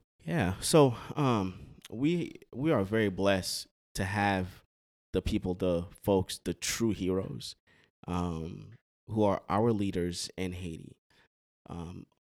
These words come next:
our motto in Mission Haiti is to love Jesus, love others, and make disciples. And we do that by building up future Christian leaders for the betterment of the country.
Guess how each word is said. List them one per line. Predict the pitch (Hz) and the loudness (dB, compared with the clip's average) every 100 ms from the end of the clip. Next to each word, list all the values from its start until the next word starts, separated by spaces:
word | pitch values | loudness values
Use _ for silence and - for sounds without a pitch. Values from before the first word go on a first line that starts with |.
| _ | _
our | 107 131 | 2 4
motto | 127 113 | 4 4
in | 104 | 2
Mission | 98 - 98 | -2 -2 -2
Haiti | 92 | -2
is | 92 | -2
to | 92 | -2
love | 95 98 | 0 0
Jesus, | 92 90 - | -2 -6 -4
love | 82 90 | -2 -2
others, | 90 87 87 | -2 -4 -4
and | 85 | -4
make | 82 - | -6 -8
disciples. | - - - - - | -12 -14 -20 -20 -14
And | 95 98 | -8 -4
we | 104 | -4
do | 98 113 | 0 0
that | 123 127 - - - _ | 0 -2 -8 -20 -20 _
by | - 90 85 87 | -6 -2 0 -2
building | 90 98 95 90 | -2 -2 0 -2
up | 90 | -4
future | - 104 110 110 110 | -4 -2 -2 -2 -2
Christian | - 98 - 107 | -2 -4 -4 -4
leaders | 90 87 85 85 | -4 -4 -4 -4
for | - 85 | -6 -6
the | |
betterment | 82 85 85 80 - - | -2 -4 -4 -6 -10 -10
of | 82 | -10
the | |
country. | 82 - - - | -10 -12 -12 -18